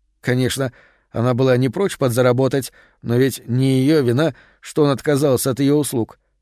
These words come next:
Зато теперь не придётся ублажать этого грязного, жирного урода. После ухода мистера Уордла прошло минут пять, и хотя бы одна живая душа появилась за это время на улице. В голове у Мэри плыл туман —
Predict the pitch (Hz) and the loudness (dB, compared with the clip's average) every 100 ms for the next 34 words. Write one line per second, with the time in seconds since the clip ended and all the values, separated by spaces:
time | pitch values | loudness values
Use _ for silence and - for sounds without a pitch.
0 | _ 120 135 131 120 120 147 123 131 127 | _ -4 -2 -2 -2 0 0 0 0 0
1 | 120 147 - 135 120 123 131 135 120 123 | 0 -2 0 0 2 0 0 -2 -2 0
2 | 113 120 147 131 107 107 101 110 143 117 | 2 2 2 2 0 -4 -2 0 0 0
3 | 120 127 139 120 101 - - _ _ _ | 0 2 2 0 -2 -8 -20 _ _ _
4 | _ _ _ _ - 233 - 139 131 165 | _ _ _ _ -8 -4 0 2 2 0
5 | 147 135 135 131 - 123 120 - 139 160 | 0 0 0 -2 0 0 -2 -2 0 2
6 | 147 147 - _ _ _ 165 165 185 185 | 2 0 -4 _ _ _ -4 -2 0 2
7 | 165 165 131 - 120 110 - _ _ _ | 2 0 -2 -2 0 0 -6 _ _ _
8 | _ - 117 113 127 113 120 127 180 143 | _ -12 -8 -4 -2 2 2 2 -2 0
9 | 160 156 156 143 147 - 165 131 117 117 | 0 2 2 2 -2 -2 -4 -2 0 2
10 | 131 143 131 110 120 117 110 113 120 117 | 2 2 0 0 -2 -2 -2 -2 0 0
11 | 117 117 104 101 - - 76 _ _ _ | 0 0 -2 -4 -8 -14 -18 _ _ _
12 | _ _ _ - 82 104 123 135 165 - | _ _ _ -16 -8 -2 0 2 0 0
13 | 120 113 151 151 123 131 143 127 135 113 | -2 0 0 0 0 -2 -2 -2 -2 -2
14 | 101 101 | -2 -6